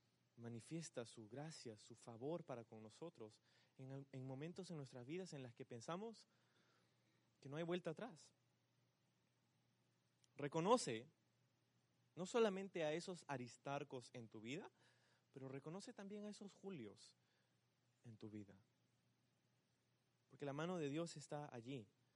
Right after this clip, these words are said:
Ahora, seguimos. Versículo cuatro. Dice, "Y haciéndonos a la vela desde allí, navegamos a sotavento de Chipre,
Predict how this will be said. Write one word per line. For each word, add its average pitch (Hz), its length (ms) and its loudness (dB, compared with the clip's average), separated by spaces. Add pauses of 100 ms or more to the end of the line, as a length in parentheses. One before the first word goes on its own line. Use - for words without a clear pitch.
(160)
Ahora, 160 260 8 (100)
seguimos. 160 440 8
Versículo 208 340 4
cuatro. 160 320 8 (800)
Dice, 135 340 4 (1080)
"Y 175 100 8
haciéndonos 190 960 4 (200)
a 135 100 4
la 135 120 12
vela 156 460 12
desde 131 320 6
allí, 123 260 6
navegamos 135 720 6
a 135 100 0
sotavento 147 720 4
de 123 160 2
Chipre, 135 520 4